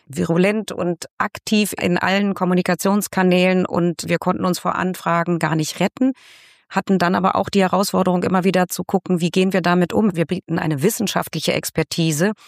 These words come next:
aber wir sind nicht diejenigen, die am Ende politische Entscheidungen treffen. Und genauso ist es beim Thema Nachhaltigkeit, glaube ich, auch. Wir wollen vor allen Dingen darauf setzen, unsere wissenschaftliche Expertise für diesen Bereich, das ist ja auch nochmal ganz entscheidend, nicht nur im Sinne von,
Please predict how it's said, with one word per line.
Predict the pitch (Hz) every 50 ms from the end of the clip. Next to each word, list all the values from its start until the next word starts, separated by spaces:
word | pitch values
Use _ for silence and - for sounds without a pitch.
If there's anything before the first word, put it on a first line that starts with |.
| - - - - - - _ _ _ _ _ -
aber | 160 165 170 - - 185 180 175
wir | 160 180
sind | 160 156 170 175 -
nicht | 175 190 190 - -
diejenigen, | 190 170 190 185 175 180 175 175
die | - 175 175 175 -
am | - 170 180
Ende | - 175 180 175 175 170 170 170
politische | - - 175 175 180 - 147 - -
Entscheidungen | - 170 - - 165 156 160 156 147 143
treffen. | - - - - - - - - - - - - - _ _
Und | 180 175
genauso | - 175 175 175 190 214 196 208
ist | 208 -
es | 214 -
beim | - - 180 175
Thema | - 190 180 180 170
Nachhaltigkeit, | 165 160 175 175 - 175 170 - 165 - - - 156 - -
glaube | 151 143 143 147
ich, | 143 - -
auch. | - 190 220 226 - _ _ _ _ _ -
Wir | 160 180 190 196 196 170
wollen | 170 170 180 185
vor | - - 165 -
allen | - 175 180 196 202
Dingen | 196 196 175
darauf | 170 165 165 170 151
setzen, | - 175 165 - - 175
unsere | 170 - 165 151 156 165 156 139 131
wissenschaftliche | 151 220 - - 285 - - 156 151 - - 151 - -
Expertise | 135 147 - - - 151 143 - - 165 143 131 147 135
für | - - 156
diesen | 135 151 156 139 147 151
Bereich, | - 147 - 135 139 147 170 202 196 - - - -
das | - 143
ist | - - -
ja | 156 139
auch | - - -
nochmal | - - - - 147 143 143 -
ganz | 143 139 139 - - -
entscheidend, | - 147 135 - 143 131 135 143 156 165 -
nicht | 160 170 - -
nur | 160 165
im | 156 147
Sinne | 147 156 151 151
von, | - - 147 147